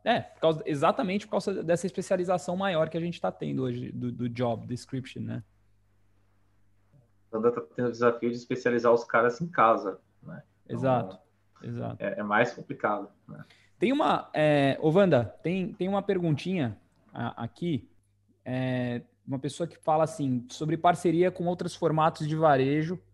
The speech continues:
Speaker 1: é, de vocês. Vocês têm alguma coisa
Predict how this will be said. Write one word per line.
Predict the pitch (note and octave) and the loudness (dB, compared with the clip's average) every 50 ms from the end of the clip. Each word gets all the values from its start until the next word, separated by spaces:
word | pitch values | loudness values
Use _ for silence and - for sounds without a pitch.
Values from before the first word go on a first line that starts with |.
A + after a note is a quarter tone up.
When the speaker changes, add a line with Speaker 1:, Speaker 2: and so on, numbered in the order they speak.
| _ _ _ _ _ _ _ _ _ _ _ _ _ _ - | _ _ _ _ _ _ _ _ _ _ _ _ _ _ -6
Speaker 1:
é, | C3 C3 C3 C3 C3 B2+ B2+ B2 B2+ B2 B2 B2 B2 | -2 0 0 2 2 2 2 2 2 0 0 0 -2
de | A#2+ B2+ | -2 -2
vocês. | C3 D3+ D3+ C#3+ - - B2+ B2 A2+ - | 0 0 0 0 0 0 2 2 0 0
Vocês | - C3 A#2 - | -2 -2 -2 -2
têm | - E3+ F3+ F#3+ | -4 -4 -2 -2
alguma | E3 C#3+ C3+ C3+ B2+ B2 | -2 -2 -2 -2 -4 -4
coisa | - - C#3+ C#3+ B2 A#2 A2+ A2+ | -2 -2 -2 -2 -2 -4 -6 -8